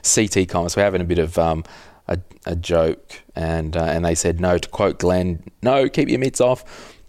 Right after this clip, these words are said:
And then he said, or she said, I can't see the photo, uh, C T Commerce <laughs> said that, uh, who should add to their official covid nineteen recommendation? One,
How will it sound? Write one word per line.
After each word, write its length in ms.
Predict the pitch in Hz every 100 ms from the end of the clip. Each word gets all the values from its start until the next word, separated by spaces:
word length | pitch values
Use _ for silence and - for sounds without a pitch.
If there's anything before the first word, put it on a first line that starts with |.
| - -
And 180 | 90 95
then 280 | 90 90
he 80 | 85
said, 440 | 82 85 82 78 - - -
or 100 | 82
she 220 | - 87
said, 160 | - 85
I 60 |
can't 300 | 80 87 69
see 160 | - 85
the 80 | 85
photo, 400 | - 85 87 90 - - - -
uh, 200 | 82 80
C 220 | - 113
T 140 | 98
Commerce 340 | - 85 90 -
<laughs> 0 |
said 760 | - - - - - 110 98 - - - - - - _
that, 240 | - 101 -
uh, 200 | 95 90
who 280 | - 147 139
should 280 | - 117
add 220 | 98 104 98
to 80 | 107
their 140 | 95
official 400 | 92 - - 120
covid 440 | - - 120 113
nineteen 440 | 107 104 101 104 95
recommendation? 720 | 92 101 90 90 - 73 - - - - - - -
One, 480 | - 117 113 71 85